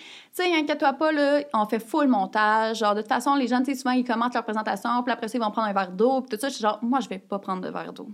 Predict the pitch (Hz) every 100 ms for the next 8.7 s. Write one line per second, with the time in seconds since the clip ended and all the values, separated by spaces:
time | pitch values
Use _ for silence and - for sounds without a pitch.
0 | _ - - - - - 311 339 - 240
1 | 240 294 294 220 220 254 254 214 190 220
2 | 262 - 214 - - - - 302 311 240
3 | 196 233 269 254 214 214 247 214 190 208
4 | 214 - 262 262 214 190 185 254 269 262
5 | 233 226 185 185 190 262 294 214 202 190
6 | 220 262 247 190 190 247 254 202 190 185
7 | - _ _ _ _ _ _ _ - 254
8 | 214 220 233 - 202 -